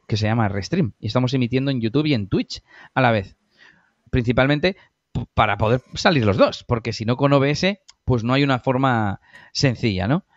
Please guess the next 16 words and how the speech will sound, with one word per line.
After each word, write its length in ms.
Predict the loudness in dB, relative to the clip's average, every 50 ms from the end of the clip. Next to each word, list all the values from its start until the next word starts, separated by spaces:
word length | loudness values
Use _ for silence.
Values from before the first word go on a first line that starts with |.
| _ _ _ _ _ _
Entonces, 540 | -6 -2 0 0 0 2 0 0 -2 -2 -4
lo 200 | -2 -2 0 0
bueno 380 | 2 2 4 4 4 2 0 _ _
que 140 | -6 -4 -2
no 100 | 0 -2
necesitamos 720 | 2 2 2 2 2 2 2 2 2 2 0 -2 -4 -10
ni 180 | -12 -10 -10 -10
instalar 360 | -10 -10 -8 -6 -4 -4 -2
software 420 | 0 2 2 2 2 0 -2 0 0
ni 80 | 2
nada. 220 | 2 2 2 2 0
Podríamos 520 | 0 0 0 2 2 2 2 2 2 0
ir 100 | 0 2
a 80 | 2 0
un 260 | 0 0 -2 -4 -4
cibercafé 720 | -2 0 2 2 2 0 0 -4 -2 0 0 0 0 -2